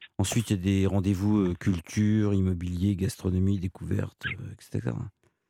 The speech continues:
Ah non, c'est autre chose que des Volvé, hein. Non, je plaisante, parce que Raphaël m'a rejoint dans ce studio.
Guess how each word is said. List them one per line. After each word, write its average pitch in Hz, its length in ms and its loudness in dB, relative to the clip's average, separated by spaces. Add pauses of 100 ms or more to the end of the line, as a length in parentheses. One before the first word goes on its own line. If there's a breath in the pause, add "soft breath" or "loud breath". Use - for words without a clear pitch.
(160)
Ah 185 60 6
non, 208 140 6
c'est 147 120 2
autre 117 100 0
chose 135 180 0
que - 80 -4
des 104 100 2
Volvé, 160 440 0
hein. 131 240 -2 (1200 soft breath)
Non, 110 140 2
je - 60 -16
plaisante, 101 480 -4
parce - 120 -10
que 92 380 2
Raphaël 104 420 -2
m'a 95 120 -2
rejoint 104 340 2
dans 104 80 0
ce 98 140 -2
studio. 113 560 0